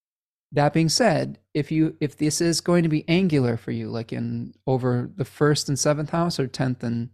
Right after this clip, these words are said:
fourth house axis, you oftentimes will feel it very personally. I happen to have this in the tenth and fourth house, and it is activating natal Uranus in my chart at twenty-one degrees of Scorpio. So, um,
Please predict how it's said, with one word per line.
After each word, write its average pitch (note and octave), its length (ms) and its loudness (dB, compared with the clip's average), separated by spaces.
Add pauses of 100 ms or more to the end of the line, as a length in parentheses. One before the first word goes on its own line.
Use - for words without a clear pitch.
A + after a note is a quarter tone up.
(100)
fourth F3+ 240 -2
house C3+ 200 -2
axis, B2+ 380 -6
you C3+ 160 -8 (420)
oftentimes C#3+ 460 0
will B2+ 160 -2 (240)
feel B2+ 200 0
it - 100 -8
very A#2 180 -4
personally. A#2 560 -8 (640)
I D3+ 100 2
happen D#3 280 4
to D3 60 2
have C#3+ 240 4
this C#3+ 200 0
in C3 80 -2
the A#2+ 80 -2
tenth C#3+ 300 -4
and B2+ 140 -4
fourth E3 240 0
house, A3 340 -4 (140)
and E3+ 440 2 (380)
it C#3 160 2
is C3 120 2
activating B2+ 680 2
natal C#3 320 4
Uranus A#2 480 -4
in A#2 60 -4
my A#2 120 -4
chart A#2+ 320 -6
at - 80 -10
twenty-one A#2 400 -4
degrees A#2 340 -6
of - 80 -12
Scorpio. A#2+ 440 -6
So, A#2+ 240 -8 (600)
um, C#3+ 440 0